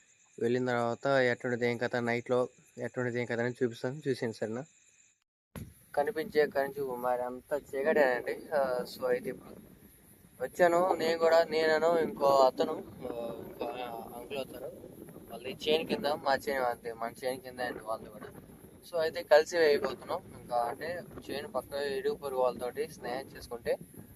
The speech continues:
అప్పుడప్పుడు ఇట్టగా మనకి కలిసి వస్తారు. ఎందుకంటే ఒక్కలో రాలేం కదా పొలానికి, అందుకే రెండు మంది తోడు ఉంటే ఖచ్చితంగా మంచిదని చెప్పి, ఆ, అంకుల్ వాళ్ళు మాట్లాడాము. అంకుల్ వాళ్ళు వస్తున్నారు.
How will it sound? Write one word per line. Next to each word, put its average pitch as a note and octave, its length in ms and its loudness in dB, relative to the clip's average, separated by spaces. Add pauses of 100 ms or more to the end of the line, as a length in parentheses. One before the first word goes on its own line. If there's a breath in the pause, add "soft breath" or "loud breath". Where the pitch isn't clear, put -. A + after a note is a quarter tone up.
(140)
అప్పుడప్పుడు C#3+ 440 6
ఇట్టగా C#3 340 4
మనకి C3 360 -4
కలిసి C#3 220 0
వస్తారు. C#3 320 2
ఎందుకంటే C#3+ 680 -4 (500)
ఒక్కలో F3 340 6
రాలేం D#3+ 280 12
కదా B2 200 4
పొలానికి, B2+ 600 2 (120)
అందుకే C3+ 460 -2
రెండు B2 140 -6
మంది B2+ 200 -10
తోడు C3+ 200 2
ఉంటే D3 240 -2
ఖచ్చితంగా B2+ 500 -4
మంచిదని B2 500 -4
చెప్పి, C#3+ 280 -4 (600 loud breath)
ఆ, C3 360 8
అంకుల్ C3 200 0
వాళ్ళు D3 160 4
మాట్లాడాము. C3+ 480 2
అంకుల్ C3+ 280 0
వాళ్ళు A#2+ 160 4
వస్తున్నారు. B2+ 600 -6